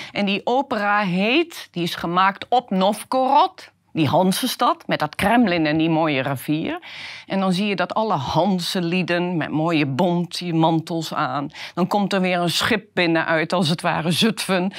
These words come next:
Of er komt weer een schip met, eh, met kruiden en, en chique, ehm,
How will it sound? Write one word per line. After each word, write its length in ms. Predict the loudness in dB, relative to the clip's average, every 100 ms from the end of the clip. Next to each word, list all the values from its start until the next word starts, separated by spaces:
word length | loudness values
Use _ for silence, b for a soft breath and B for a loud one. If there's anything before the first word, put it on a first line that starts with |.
| B
Of 260 | B -4 -4
er 60 | -4
komt 300 | -2 -2 0
weer 160 | 0
een 120 | 0
schip 420 | 0 0 -2 -2 -4
met, 420 | 0 0 -2 -4
eh, 300 | -2 0 -2 -4 B B
met 240 | -2 -2 0
kruiden 640 | 2 4 4 4 2 0
en, 320 | 0 0 0
en 200 | 0 0
chique, 680 | 0 0 0 0 0 2 0
ehm, 440 | -2 -2 -2 -2